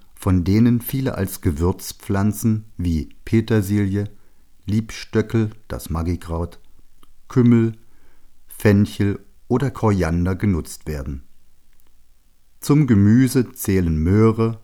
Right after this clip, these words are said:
und Pastinak, aber auch Giftpflanzen wie der gepfleckte Schierling, für dessen Wirkung ein Alkaloid verantwortlich ist,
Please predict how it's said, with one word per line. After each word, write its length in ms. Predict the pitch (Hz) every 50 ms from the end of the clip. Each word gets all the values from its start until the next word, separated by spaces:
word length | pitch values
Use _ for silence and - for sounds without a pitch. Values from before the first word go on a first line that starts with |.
| - -
und 180 | 107 113 113
Pastinak, 760 | 110 95 95 90 - - - - 87 82 80 76 - - - - - - - - - - - - - - - - - - - -
aber 260 | - 113 110 135 -
auch 220 | - 104 - - -
Giftpflanzen 1040 | - 139 135 - - - - - - - 80 78 76 76 69 - - 131 135 135 - _ _ - - - - - -
wie 200 | - 90 95 92
der 160 | 78 85 87 82
gepfleckte 640 | - 85 - - - 101 101 107 - - - 123
Schierling, 680 | 113 - - 123 120 110 90 78 78 73 69 73 73 - - - - - - - - - -
für 180 | - - 107
dessen 360 | 90 95 98 - - 87 76 73
Wirkung 540 | 85 98 104 104 - - 113 117 117 110 -
ein 240 | - 95 92 95 -
Alkaloid 720 | - 87 92 90 - - 98 95 90 87 73 101 107 107
verantwortlich 760 | - - - - - 92 92 - - 98 - - 95 92 - -
ist, 340 | - 95 - - - -